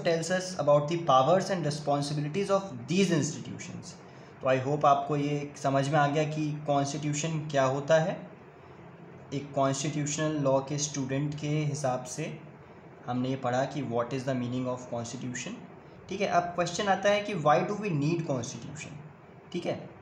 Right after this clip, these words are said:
अब एक मैं आपको एक एग्जांपल देता हूँ कि हमारे पास,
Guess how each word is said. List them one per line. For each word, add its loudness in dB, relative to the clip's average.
अब 4
एक 2
मैं 4
आपको 6
एक -4
एग्जांपल 2
देता 2
हूँ 0
कि -2
हमारे 4
पास, 6